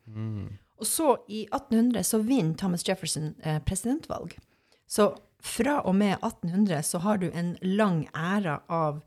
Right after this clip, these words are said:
Speaker 2: republikansk, demokratisk republikansk dominans.
Speaker 1: Mm.
Speaker 2: Og i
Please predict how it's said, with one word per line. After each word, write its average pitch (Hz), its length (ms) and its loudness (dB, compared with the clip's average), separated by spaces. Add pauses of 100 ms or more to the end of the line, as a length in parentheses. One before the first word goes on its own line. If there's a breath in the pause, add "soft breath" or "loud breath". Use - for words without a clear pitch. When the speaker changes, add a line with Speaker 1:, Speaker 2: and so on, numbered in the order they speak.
(300 soft breath)
Speaker 2:
republikansk, 170 1000 -4 (340)
demokratisk 190 680 2
republikansk 175 600 -2
dominans. 156 640 0 (120)
Speaker 1:
Mm. 107 260 -2 (760)
Speaker 2:
Og 214 180 0
i 220 60 6